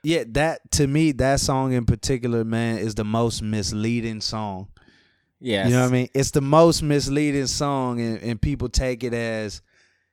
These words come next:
Speaker 1: you know, this is the party record. This
Speaker 2: No,
Speaker 1: is the
Speaker 2: no.
Speaker 1: one. He sold out. He went straight for, for, for a club record. And I just, I, I,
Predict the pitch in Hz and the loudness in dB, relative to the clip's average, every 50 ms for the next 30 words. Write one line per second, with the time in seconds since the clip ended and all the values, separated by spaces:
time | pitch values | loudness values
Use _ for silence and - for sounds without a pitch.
0 | _ _ - 135 135 123 120 139 165 165 156 135 120 135 - 180 190 180 170 160 | _ _ -6 -2 -2 0 2 2 2 2 2 0 2 4 6 8 8 8 8 8
1 | 147 143 147 147 135 117 120 113 107 127 165 165 - 160 143 135 156 156 165 175 | 8 8 8 8 8 6 4 0 4 4 6 6 6 4 2 2 2 4 4 4
2 | 175 165 143 127 120 175 185 170 - 220 208 202 202 202 214 214 196 185 170 143 | 4 4 4 4 4 4 4 6 8 10 12 12 12 12 12 12 12 10 8 6
3 | - _ _ _ - 131 147 208 190 185 196 190 175 - - 226 220 214 214 180 | 2 _ _ _ 0 4 6 6 6 6 6 4 2 2 2 4 4 4 2 0
4 | - 220 214 202 196 185 175 160 - - - - - - _ _ - - 202 196 | 2 2 4 6 6 4 2 0 -4 -10 -20 -20 -20 -20 _ _ -4 0 2 4
5 | 190 175 160 151 131 - 208 208 196 175 - - 240 247 233 220 202 180 180 214 | 4 4 2 0 0 0 2 2 2 2 2 4 6 6 8 8 6 8 6 6
6 | 196 180 - 156 113 - _ _ - - - - - - - _ _ - 139 143 | 6 6 4 2 0 0 _ _ -20 -20 -20 -20 -20 -20 -20 _ _ -2 0 0
7 | 139 135 131 127 127 123 120 113 - _ _ _ _ _ _ _ _ _ _ _ | 2 2 2 0 0 0 -2 -4 -8 _ _ _ _ _ _ _ _ _ _ _
8 | - 143 147 147 156 151 135 - - - 143 139 135 131 127 - - - 110 120 | 0 2 2 2 2 2 0 -2 -2 0 0 2 2 2 0 -2 -6 -6 -4 -2
9 | 123 117 117 107 | -2 -2 -2 -4